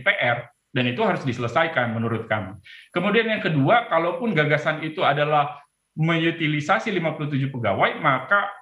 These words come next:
upaya untuk memanfaatkan kemampuan lima puluh tujuh pegawai ini masih harus konsisten dengan visi pemberantasan korupsi. Itu kerangka berpikir kami. Yang ketiga,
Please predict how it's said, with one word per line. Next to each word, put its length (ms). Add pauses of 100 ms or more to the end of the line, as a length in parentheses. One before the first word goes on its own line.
(200)
upaya 420
untuk 220
memanfaatkan 1120
kemampuan 500
lima 220
puluh 100
tujuh 300
pegawai 320
ini 80 (160)
masih 320
harus 100
konsisten 1500
dengan 320
visi 240
pemberantasan 640
korupsi. 320 (160)
Itu 160
kerangka 320
berpikir 480
kami. 320
Yang 320
ketiga, 400